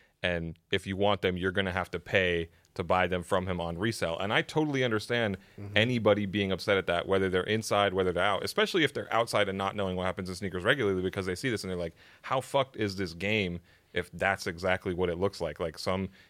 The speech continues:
Speaker 1: kid who just bought all these pairs and, and I can't get them. And especially if they missed out on the, on the Union two release online,
Speaker 2: Yeah.
Speaker 1: and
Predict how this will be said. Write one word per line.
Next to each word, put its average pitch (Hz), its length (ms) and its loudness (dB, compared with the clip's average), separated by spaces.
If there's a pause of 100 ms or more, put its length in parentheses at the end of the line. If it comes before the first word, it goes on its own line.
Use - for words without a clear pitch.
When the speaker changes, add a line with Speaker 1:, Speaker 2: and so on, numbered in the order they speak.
(120)
Speaker 1:
kid 95 380 2 (340)
who 98 160 -4
just 90 360 -2
bought 92 260 2
all 92 160 4
these 87 220 -2
pairs 87 360 0
and, 82 200 -8 (120)
and 82 220 -6 (100)
I 92 140 2
can't 90 300 -4
get 95 160 0
them. 82 160 -4
And 90 100 0
especially 110 840 0 (440)
if 107 140 4
they 104 140 2
missed 113 340 0
out 123 200 2
on 123 100 0
the, 113 160 0
on 107 180 0
the 104 300 2
Union 107 400 -2
two 117 260 -4
release 107 360 0
online, 107 600 2
Speaker 2:
Yeah. 123 180 4
Speaker 1:
and 85 60 -6